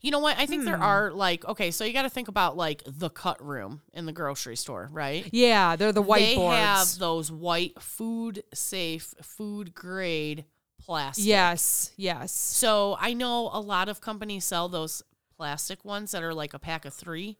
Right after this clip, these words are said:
Speaker 2: Yes.
Speaker 1: It's like, green is for veggies, red is for meat, and, like, yellow is for fish or something
Speaker 2: Yes.
Speaker 1: like that, right?
Speaker 2: Excellent.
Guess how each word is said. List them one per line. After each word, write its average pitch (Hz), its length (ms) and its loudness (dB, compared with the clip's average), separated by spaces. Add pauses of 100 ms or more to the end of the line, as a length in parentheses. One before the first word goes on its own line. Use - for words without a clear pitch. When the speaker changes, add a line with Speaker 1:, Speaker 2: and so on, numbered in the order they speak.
(100)
Speaker 2:
Yes. 202 400 2
Speaker 1:
It's - 20 2
like, 185 280 0 (160)
green 208 460 -6
is 202 200 -4
for 208 200 -6
veggies, 185 680 -4
red 170 380 -4
is 170 220 -4
for 180 200 -6
meat, 170 440 -8
and, 160 200 -10
like, 147 200 -8 (240)
yellow 160 500 -4
is 156 160 -4
for 165 180 -8
fish 151 440 -6
or 156 80 -8
something 233 160 2
Speaker 2:
Yes. 311 760 6
Speaker 1:
like - 80 -10
that, 175 60 -8
right? 156 260 -2
Speaker 2:
Excellent. 170 880 0